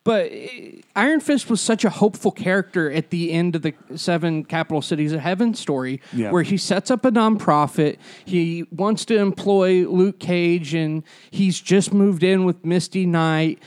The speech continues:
Speaker 1: And, I mean, he's such a hopeful character, and he's happy about where he is in life,
Speaker 2: Yeah.
Speaker 1: and he's doing good shit.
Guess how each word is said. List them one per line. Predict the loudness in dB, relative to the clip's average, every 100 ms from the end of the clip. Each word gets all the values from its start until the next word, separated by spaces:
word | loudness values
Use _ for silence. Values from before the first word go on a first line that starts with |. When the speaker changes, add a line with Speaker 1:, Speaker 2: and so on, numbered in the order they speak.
| -20 -4
Speaker 1:
And, | 0
I | 2
mean, | 0 0
he's | -2 -2
such | -2 -2 0
a | -2
hopeful | -2 -2 -2 -4 -2 0 0 -2 _ _ _ _ _ _ _
character, | -4 0 0 0 -2 -2 0 -2
and | -2
he's | -2 -2 -4
happy | 0 0 0 -2 -4 -2 -4 -4
about | -2 0 0 0
where | -2 0 2 0
he | 0 0 2
is | 2 0
in | -2
life, | 0 0
Speaker 2:
Yeah. | 0
Speaker 1:
and | 0
he's | 0
doing | 2 2 4
good | 4 2
shit. | 2 2 2